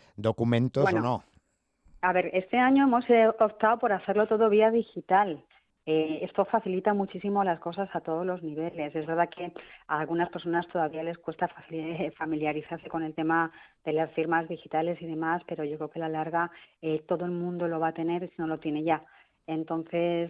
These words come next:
Speaker 2: eh, complicaciones, hombre, se piden papeles, obviamente para demostrar que hay un contrato,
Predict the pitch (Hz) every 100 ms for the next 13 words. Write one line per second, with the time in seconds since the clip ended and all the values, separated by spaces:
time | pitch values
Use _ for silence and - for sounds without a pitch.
0 | 170 165 156 - 170 160 175 180 160 175
1 | 190 202 190 185 156 160 156 151 143 160
2 | 196 190 190 156 151 156 156 160 156 151
3 | 151 147 - 147 147 147 151 143 180 185
4 | 175 170